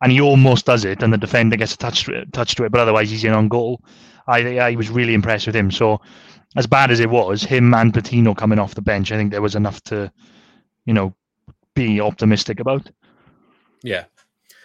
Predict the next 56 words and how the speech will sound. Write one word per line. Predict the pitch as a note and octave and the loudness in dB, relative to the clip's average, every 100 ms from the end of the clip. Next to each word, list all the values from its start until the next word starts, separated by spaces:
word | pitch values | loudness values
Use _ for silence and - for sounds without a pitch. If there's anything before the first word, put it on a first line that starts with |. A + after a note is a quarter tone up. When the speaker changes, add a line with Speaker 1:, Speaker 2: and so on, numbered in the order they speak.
| _ _ | _ _
Speaker 2:
Yeah, | D3 C3+ | -4 -2
maybe | D#3 D#3+ | -2 -4
these | C#3 G#2+ F#2 | -4 -6 -10
new | G2 | -12
guys | F2+ G#2 F#2 F2 | -8 -6 -6 -8
like, | G2 - - | -12 -12 -12
uh, | F#2 | -12
Mikola's | F#2+ F#2 G2 F#2 F#2+ F#2 | -12 -14 -10 -8 -10 -12
not | F#2 F#2 _ | -16 -18 _
fit | - F#2+ - | -16 -16 -20
or | F2+ | -18
something, | F#2+ F2+ G2 F2+ | -18 -16 -16 -16
and | F2 | -18
Joe | F2 G#2 | -14 -12
Allen's | F#2 F2+ E2+ | -10 -12 -14
obviously | E2+ E3+ | -10 -2
Speaker 1:
Yeah, | E3 A#2 G2+ | 0 0 0
Speaker 2:
come | |
back | B2 B2 | -2 -2
Speaker 1:
well, | F#2 | -4
Speaker 2:
from | |
Speaker 1:
I | D3 | 2
mean | D#3 C3+ | 4 4
Speaker 2:
injuries. | B2+ - - _ - - _ | 2 -2 -18 _ -20 -20 _
Maybe | A#2 G#2 | -8 -8
just | G2 - | -10 -14
not | G#2+ | -16
up | - | -16
to | A2 | -16
pace | A2 G2 - | -10 -10 -12
at | G2 | -14
championship | G2+ F#2+ G2 - F#2+ | -14 -14 -16 -16 -12
yet. | G2+ F#2+ | -10 -10
And | F#2+ | -10
Ginnelly | G2 G#2 G#2 G#2 | -8 -6 -6 -6
even | F#2 G#2 | -10 -14
coming | G2+ F#2+ | -12 -12
on | F#2 | -12
eighty-nine, | F#2 - G2 F#2+ F2 | -14 -16 -14 -14 -14
you | E2+ | -16
know, | F2 | -16
he's | F2+ | -16
only | F2+ F2 E2 _ _ _ | -16 -18 -20 _ _ _
just | - - | -20 -18
come | F#2+ | -16
back | E2+ - | -16 -18
from | F#2 | -18
Speaker 1:
Oh, | |
Speaker 2:
injury | E2+ G2+ F2 | -10 -8 -8
Speaker 1:
yeah. | G2 | -10
Speaker 2:
too, | - | -6
Speaker 1:
And | A#2+ A#2+ | -2 0
he | |
Speaker 2:
so. | G#2+ | 0
Speaker 1:
scored, | - G#2+ G2+ G#2 | -2 -2 -2 -2
uh, | G2+ G2 | -4 -4